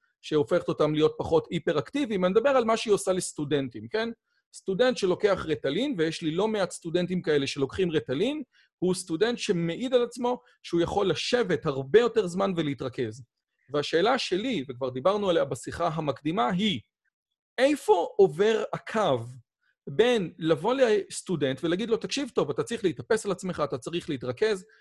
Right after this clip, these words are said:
אתה צריך להשקיע בלימודים, אתה צריך להפסיק את הוואטסאפ ואת האינסטגרם וכל הדברים האלה, ולשבת וללמוד, זו תקופת בחינות",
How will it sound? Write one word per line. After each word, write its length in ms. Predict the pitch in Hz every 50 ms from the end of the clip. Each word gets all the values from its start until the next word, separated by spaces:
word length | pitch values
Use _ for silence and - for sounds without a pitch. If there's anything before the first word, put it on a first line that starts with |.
| _ _ _
אתה 100 | - 170
צריך 320 | - 180 180 208 - -
להשקיע 320 | 165 143 - - 202 190 175
בלימודים, 580 | 151 151 139 139 127 135 143 156 220 220 196
אתה 120 | - 160 143
צריך 240 | - 175 180 180
להפסיק 280 | 165 143 - - 180 -
את 80 | - 135
הוואטסאפ 400 | 135 175 220 220 - 214 185 - - 139
ואת 200 | 139 131 127 -
האינסטגרם 640 | 147 190 226 240 - - 220 180 151 160 160 143 135
וכל 200 | 135 - 220 220
הדברים 380 | 214 165 165 175 180 190 180 143
האלה, 260 | 143 180 226 269 277 277 - - _ _ _ -
ולשבת 500 | 131 170 165 160 147 - 240 226 220 185 165
וללמוד, 400 | 170 151 156 165 175 214 208 160
זו 60 | 165
תקופת 360 | - - - 139 - 185 180 180 -
בחינות", 420 | - 151 135 135 156 220 311